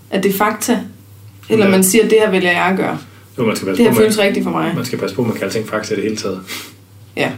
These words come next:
Speaker 2: Altså, der findes masser af eksempler på, at videnskaben ændrer holdning til ting, ikke? Nu er det hele den der fedt-ting, hvor man troede, fedt, det var forfærdeligt i firserne og halvfemserne, ikke? Hvor man ligesom, ja, det var sgu nok en broiler, ikke? Eller
Speaker 1: Jo, men når vi siger ordet viden eller fakta, så det, vi mener, det er,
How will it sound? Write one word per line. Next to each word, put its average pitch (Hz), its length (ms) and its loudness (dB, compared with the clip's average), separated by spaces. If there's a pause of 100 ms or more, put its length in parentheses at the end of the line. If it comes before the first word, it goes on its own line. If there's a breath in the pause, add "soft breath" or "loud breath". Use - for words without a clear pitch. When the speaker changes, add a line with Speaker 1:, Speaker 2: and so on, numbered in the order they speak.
(120)
Speaker 2:
Altså, 110 180 2
der 104 120 0
findes 98 180 -4
masser 127 220 2
af 104 40 0
eksempler 101 320 0
på, 104 180 2
at 92 180 -4
videnskaben 101 460 -4
ændrer 92 180 -6
holdning 104 380 -4
til 120 80 -12
ting, 107 240 -12
ikke? 110 140 -14 (400 loud breath)
Nu 123 80 2
er 120 40 6
det 117 80 0
hele 127 140 4
den 110 100 2
der 104 80 0
fedt-ting, 123 600 -4
hvor 95 80 -4
man 95 100 -6
troede, 107 240 0
fedt, - 200 -4
det 104 80 -4
var 98 60 -6
forfærdeligt 92 460 -6
i - 20 -10
firserne 101 260 -4
og 92 60 -8
halvfemserne, 98 500 -6
ikke? 95 100 -8
Hvor 95 80 -6
man 92 100 -6
ligesom, 104 280 -6 (880 loud breath)
ja, - 100 -6 (180)
det 135 80 -8
var 120 80 -4
sgu 120 200 -6
nok 107 180 -2
en 107 60 -2
broiler, 113 380 0
ikke? 110 220 -4
Eller 95 340 -4 (680 loud breath)
Speaker 1:
Jo, 220 120 4
men 226 140 2
når 208 140 4
vi 202 60 0
siger 277 280 0
ordet 214 280 4
viden 240 320 4
eller 180 180 2
fakta, 190 460 -2 (280 loud breath)
så - 160 -2
det, 226 140 4
vi 226 80 2
mener, 220 360 4
det 185 120 -2
er, 185 200 2